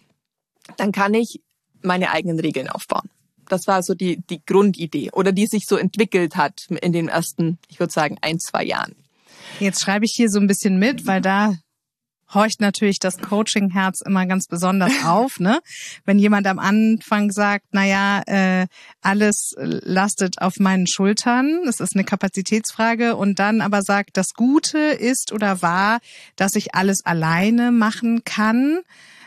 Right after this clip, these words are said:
Speaker 2: ähm, da ist natürlich dann das Unabhängigkeits-, das Autonomiethema steht da immer schon direkt mit im Raum, mit all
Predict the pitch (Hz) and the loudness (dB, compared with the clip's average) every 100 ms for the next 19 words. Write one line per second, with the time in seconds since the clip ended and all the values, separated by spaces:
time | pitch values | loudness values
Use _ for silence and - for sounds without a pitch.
0 | - 214 202 196 196 190 214 - 208 196 | -2 2 2 2 0 -2 -4 -6 -2 0
1 | 202 233 220 - 208 - 220 202 - 196 | 2 0 -2 -2 -2 0 -2 -2 -2 0
2 | 208 202 196 _ _ - 190 - - - | 2 2 0 _ _ -2 -2 -2 -8 -14
3 | _ _ _ 220 214 196 196 196 165 - | _ _ _ 2 2 2 0 0 -2 -2
4 | 185 180 - 185 - 190 190 185 196 196 | 0 0 -2 -6 -4 -2 0 2 4 2
5 | - 202 185 180 180 180 180 175 185 185 | 0 0 2 2 0 2 0 -2 -4 -2
6 | 180 175 170 180 170 180 175 185 175 185 | 0 0 0 -2 -2 -2 -4 -4 -4 -4
7 | 180 170 202 277 220 - 185 202 247 311 | 0 2 2 0 -2 -2 0 2 2 0